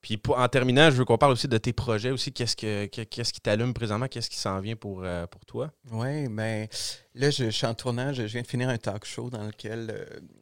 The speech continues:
Speaker 2: je suis en train de présenter ça à autant des diffuseurs télé que je vais le lancer aussi sur mes plateformes en deux mille vingt et un.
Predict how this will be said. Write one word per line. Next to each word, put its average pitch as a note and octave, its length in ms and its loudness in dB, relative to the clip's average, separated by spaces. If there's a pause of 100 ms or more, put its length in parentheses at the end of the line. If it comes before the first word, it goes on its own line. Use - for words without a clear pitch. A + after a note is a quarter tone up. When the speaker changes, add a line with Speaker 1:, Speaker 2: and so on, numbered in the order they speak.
(140)
Speaker 2:
je - 60 -16
suis - 180 -6
en G#2+ 80 0
train A#2+ 180 -2
de A2 140 0
présenter A2+ 420 -6
ça B2 260 0
à G#2 40 0
autant A2 300 -2
des A2+ 100 -4
diffuseurs A#2 380 -4
télé A2+ 380 -4
que G#2+ 340 -6
je G#2 180 -12
vais A2 120 -2
le A2+ 80 -2
lancer G#2+ 280 -4
aussi A#2 220 -6
sur G#2+ 180 -8
mes A2 140 -2
plateformes C3 420 -2
en A2+ 100 -2
deux A2 140 -4
mille A#2 160 0
vingt A2 240 -4
et G#2 120 -4
un. B2 180 -4